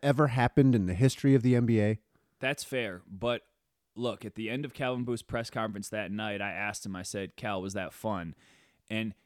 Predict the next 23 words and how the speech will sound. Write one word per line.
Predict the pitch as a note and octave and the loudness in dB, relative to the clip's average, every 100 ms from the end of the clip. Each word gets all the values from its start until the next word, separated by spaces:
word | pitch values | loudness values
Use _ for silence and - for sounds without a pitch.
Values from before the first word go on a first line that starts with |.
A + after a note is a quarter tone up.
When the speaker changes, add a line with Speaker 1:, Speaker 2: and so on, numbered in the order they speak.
| _ _ _ | _ _ _
Speaker 2:
you | B2 | -6
know, | G#2+ G2+ | -4 -6
this | G#2 | -8
is | G#2 G2+ | -8 -8
his | G2 | -10
first | - A#2+ A#2+ - - _ _ - | -6 -4 -4 -8 -14 _ _ -14
draft | G2 A2 A2+ A#2 - | -8 -2 -2 -4 -6
that | G2 | -4
he's | A#2 A#2 | -4 -4
conducted, | - G#2+ G2+ G#2+ - F#2+ F#2+ _ _ _ | -6 -4 -2 -4 -4 -8 -8 _ _ _
and | A2 | -8
he | A2+ | -4
goes, | A2+ A2 G#2+ - _ _ - | -4 -4 -8 -14 _ _ -8
"It | D3 | -6
never | C#3+ D#3 G3+ F#3+ E3 | -4 0 2 2 4
goes | D3+ C3+ A#2+ | 4 4 2
the | B2+ | 2
way | B2+ | 2
you | B2 A#2+ | 0 -4
think | - A#2 | -4 -4
it's | G2+ - | -6 -8
gonna | A2 | -8
go." | G2+ G#2 F2 E2 | -6 -8 -8 -12